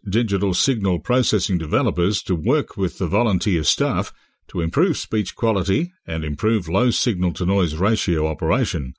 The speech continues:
making Free D V performance superior to single sideband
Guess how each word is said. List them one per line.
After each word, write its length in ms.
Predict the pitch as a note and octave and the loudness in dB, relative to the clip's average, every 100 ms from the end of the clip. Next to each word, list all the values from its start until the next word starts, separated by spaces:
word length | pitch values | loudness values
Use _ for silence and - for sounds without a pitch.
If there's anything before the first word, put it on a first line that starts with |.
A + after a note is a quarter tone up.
| _ _ | _ _
making 360 | - D2 D2+ C#2+ | -6 -4 -4 -4
Free 260 | - G#2 | 0 0
D 180 | F2+ E2+ | 2 0
V 220 | D#2 F2 | 2 0
performance 560 | D#2 D#2+ - B2 B2 G2 | 0 -6 0 2 2 0
superior 640 | - F#2+ E3 F3+ F2+ E2 | -4 -2 0 2 0 -2
to 240 | B2+ - D#2+ | -2 0 0
single 380 | - A#2+ F#2 D#2+ | 0 0 0 -2
sideband 680 | - C3 C3+ E2 D#2 E2+ | 0 0 0 -2 0 0